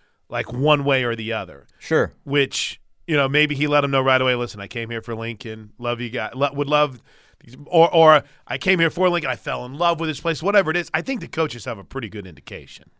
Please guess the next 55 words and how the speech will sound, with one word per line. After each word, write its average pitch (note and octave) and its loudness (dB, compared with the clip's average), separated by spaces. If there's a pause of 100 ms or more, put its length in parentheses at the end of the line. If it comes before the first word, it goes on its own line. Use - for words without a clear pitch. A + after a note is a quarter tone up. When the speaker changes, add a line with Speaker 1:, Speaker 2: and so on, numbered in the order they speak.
Speaker 2:
I D#3+ 4
would D3+ 4
think A#2 -2
so. G2+ 0
And G#2+ -4
like, G#2+ -2
uh, G2+ 2
Brent's C#3 -4 (140)
mentioned C3+ -4
a - -14
few A#2+ -6
times A#2+ -2
now F#2 -4
that F2+ -8
he's G#2+ -8
had G#2 0 (160)
conversations G#2+ -4
with G2 -8
him A2 -4
and G2 -4
his F2 -10
dad. G2 2
And F2 -10
so G2+ -2
you G#2+ -4
would B2 -4
think D3 -4
you B2+ -4
would G#2 -4 (180)
get B2 -2
an A2+ -4
idea G#2+ 0
of F#2 -6 (1300)
where C#3+ 6
they're A#2+ 2
leaning G2+ -4 (480)
and G2 -6
what B2 0
they're G#2+ -4
going G2 -6
to E2+ -10
do. D#2 -16
Speaker 1:
Right. F3 4
Speaker 2:
So, F#2 -2
and D#3 -4
you A3+ -6
kinda C4 -2
need F#3 -2
to E3+ 0
know E3 2
that D#3+ 2
this D#3 -2
week. F3 -2
I C#3+ -2
mean, B2 -4